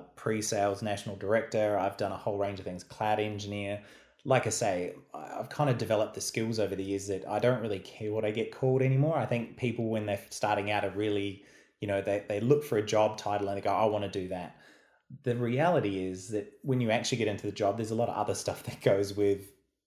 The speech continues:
whatever you think you're gonna be doing is probably gonna be other stuff that is outside your job role or that you might get pulled into because you have skills in that area. Uh, and that, that's great. I also think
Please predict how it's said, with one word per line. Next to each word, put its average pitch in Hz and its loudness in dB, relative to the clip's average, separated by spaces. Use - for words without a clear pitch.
whatever 98 2
you 92 -4
think 107 -4
you're 95 -8
gonna 92 0
be 90 -6
doing 120 2
is 101 -4
probably 101 -2
gonna 92 -4
be 92 -2
other 95 -2
stuff - -6
that - -6
is 120 0
outside 135 0
your 92 -4
job 85 -2
role 87 -4
or 123 2
that 127 0
you 123 0
might 120 0
get - -6
pulled 113 -2
into 110 0
because 127 0
you 101 2
have 98 0
skills 101 -4
in 90 -6
that 87 -4
area. 85 -2
Uh, 95 -12
and 139 2
that, 131 2
that's 135 0
great. 139 2
I 104 0
also 127 2
think 101 -6